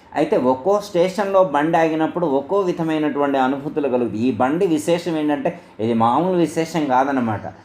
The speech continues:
ఈ బండి డ్రై-, వచ్చి భ్రూమధ్య స్థానం బొట్టు పెట్టుకునే కాడ వచ్చి ఆగిందనుకోమ్మా, ఈ జాగ్రత్త అవస్థకు సంబంధించినటువంటి అనుభవాలు మనకి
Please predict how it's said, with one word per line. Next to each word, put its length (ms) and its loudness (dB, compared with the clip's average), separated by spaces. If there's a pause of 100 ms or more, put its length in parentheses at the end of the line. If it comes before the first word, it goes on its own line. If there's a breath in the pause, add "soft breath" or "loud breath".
(280 loud breath)
ఈ 160 2
బండి 380 2
డ్రై-, 240 0
వచ్చి 720 -2 (200 loud breath)
భ్రూమధ్య 600 2
స్థానం 340 -2
బొట్టు 260 2
పెట్టుకునే 560 -2
కాడ 260 2
వచ్చి 240 0
ఆగిందనుకోమ్మా, 960 0 (300 loud breath)
ఈ 120 0
జాగ్రత్త 460 2
అవస్థకు 420 -2
సంబంధించినటువంటి 1300 -6
అనుభవాలు 520 0
మనకి 480 0